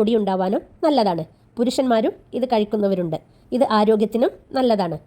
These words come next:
ഏതൊരു ഔഷധത്തെയും പോലെ, പ്രത്യേകിച്ചും മറ്റ് അസുഖങ്ങളുള്ളവർ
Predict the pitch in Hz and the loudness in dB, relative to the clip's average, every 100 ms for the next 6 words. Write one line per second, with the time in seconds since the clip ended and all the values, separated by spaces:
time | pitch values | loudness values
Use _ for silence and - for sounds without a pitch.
0 | _ _ _ - 302 294 330 330 233 233 | _ _ _ 0 2 4 2 -2 -2 -4
1 | 220 220 220 214 196 196 339 - _ - | -6 -2 -2 0 -2 -2 -4 -8 _ -8
2 | 220 226 202 202 349 214 208 254 233 208 | -2 -2 -2 -4 -6 -2 0 0 0 -2
3 | 214 220 202 196 | 0 0 0 0